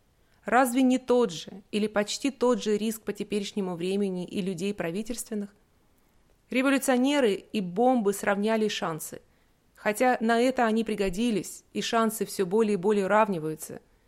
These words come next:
Так что теперь, если человек предпочитает покорность властям, то есть дряным людям, покорности Богу и своей совести, он делает это только по глупости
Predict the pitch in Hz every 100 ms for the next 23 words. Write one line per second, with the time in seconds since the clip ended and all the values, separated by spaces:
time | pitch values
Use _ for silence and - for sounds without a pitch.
0 | _ _ _ - 226 - 226 233 240 240
1 | 208 220 214 233 202 208 220 208 208 208
2 | 202 208 208 208 185 - 214 208 190 -
3 | 185 170 - 233 240 233 - _ _ -
4 | 190 180 170 233 247 214 190 240 202 160
5 | - _ _ _ _ 190 190 220 196 185
6 | - 170 160 254 302 180 156 - 190 -
7 | 185 185 180 302 339 208 - - - _
8 | _ _ _ _ _ _ - 247 226 233
9 | 196 180 170 160 160 - 277 254 254 226
10 | 196 190 220 208 175 - 151